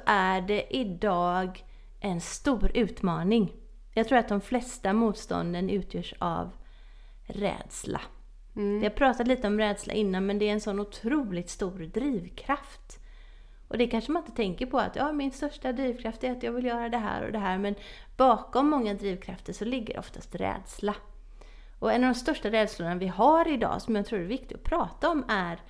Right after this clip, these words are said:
Speaker 1: rädslan att misslyckas.
Speaker 2: Den klassiska.
Speaker 1: Det är en klassiker och den finns på så många olika plan, och faran med den är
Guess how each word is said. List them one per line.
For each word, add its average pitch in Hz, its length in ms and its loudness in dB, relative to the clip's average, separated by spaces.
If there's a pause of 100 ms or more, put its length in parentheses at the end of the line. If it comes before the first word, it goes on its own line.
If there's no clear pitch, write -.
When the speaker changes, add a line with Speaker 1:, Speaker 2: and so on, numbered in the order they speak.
(140)
Speaker 1:
rädslan 233 540 2
att - 340 -10
misslyckas. - 960 -4 (920)
Speaker 2:
Den 165 240 -2
klassiska. - 580 -6 (220)
Speaker 1:
Det 262 80 6 (120)
är 247 80 6
en 220 140 6
klassiker 214 680 2
och 185 60 -2
den 214 120 4
finns 285 380 2
på 262 120 2
så 262 120 -2
många 254 600 6
olika 220 400 0
plan, 240 560 4
och - 340 -4 (960)
faran 277 760 6
med 185 320 2
den 302 300 2 (380)
är 196 420 2